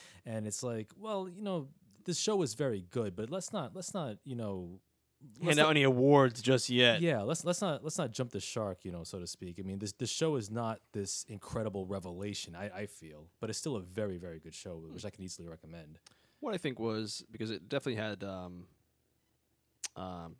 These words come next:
Speaker 2: homages, like you said, to the past, but it was very original in a lot of ways.
Speaker 1: Mm-hmm.
Speaker 2: And I love that because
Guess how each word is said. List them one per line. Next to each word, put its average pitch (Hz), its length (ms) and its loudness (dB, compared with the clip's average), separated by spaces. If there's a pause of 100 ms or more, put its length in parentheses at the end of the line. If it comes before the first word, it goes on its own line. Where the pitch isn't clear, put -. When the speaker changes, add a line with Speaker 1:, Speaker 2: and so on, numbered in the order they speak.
Speaker 2:
homages, 87 580 -6
like 90 180 -12
you 92 60 -12
said, 87 220 -10
to 87 60 -14
the 85 80 -12
past, 85 340 -10
but 98 100 -8
it 98 40 -6
was 98 160 -8
very 104 260 -6 (380)
original 127 520 -8 (140)
in 123 80 -8
a 127 60 -6
lot 131 160 -4
of 135 60 -4
ways. 143 520 -6
Speaker 1:
Mm-hmm. 90 440 -12
Speaker 2:
And 85 760 -10
I - 80 -6
love - 240 -6
that 95 240 -4
because - 640 -6